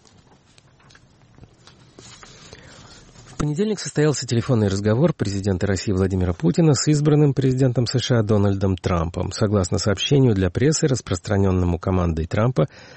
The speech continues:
в ходе переговоров был затронут широкий круг вопросов, в том числе проблемы в российско-американских отношениях, экономические связи и история отношений двух стран. Дональд Трамп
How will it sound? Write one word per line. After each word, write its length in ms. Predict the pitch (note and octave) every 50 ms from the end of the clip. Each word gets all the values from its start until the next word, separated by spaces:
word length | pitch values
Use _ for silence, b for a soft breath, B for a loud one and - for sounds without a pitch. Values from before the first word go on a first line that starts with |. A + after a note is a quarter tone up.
| B B B B B _
в 80 | -
ходе 200 | - F3+ F3 E3+
переговоров 600 | C#3+ - C3 B2 A2+ A2+ G#2+ A#2 C#3+ C#3+ C3+ G#2
был 160 | G#2 G#2+ G#2+ G2
затронут 480 | G2 G#2 F#2+ - G#2 G2+ G2 F#2 F2+
широкий 360 | - - G#2 F#2+ E2+ - -
круг 260 | - - G2 F#2 E2+ F2+
вопросов, 520 | F2+ E2+ - G2 A#2 D3+ D3+ - D#3+ C#3+
в 100 | - -
том 160 | - A2+ G2 F2+
числе 360 | - G2 - - G#2+ F#2+ B B B B B B B B _
проблемы 640 | - G#2 F#2 F2 F#2+ F#2+ B2+ D3+ D#3 C#3+ C#3+ - A#2
в 60 | G2
российско-американских 1040 | G2+ G2 - - D#3+ C#3 - - B2+ A2+ A2+ G#2+ G#2+ - B2 G#2+ - - - G2+ -
отношениях, 640 | - - G#2 G2+ - - A2 F#2+ E2+ E2+ E2+ E2 B B B B B B -
экономические 640 | B2 - A2+ A2 G#2+ G#2 G2 - - - - F#2+ E2+
связи 460 | - - - G#2 B2 D#3 D#3 C3 C3+
и 340 | - - B2 C#3+ C#3+ - A2+
история 560 | G2 - - - - C3+ C#3 C3+ C3+ B2+ A#2
отношений 540 | A2 - G#2 F#2+ F#2 - G#2+ G#2 G2+ G2 F2+
двух 180 | F#2 F2+ E2+
стран. 320 | - - - F#2 F2 E2 B B B B B B B B B B
Дональд 400 | - A#2 B2+ C3+ B2+ A2+ G#2 - - - - _
Трамп 340 | - A#2+ C3 C3+ D3 C#3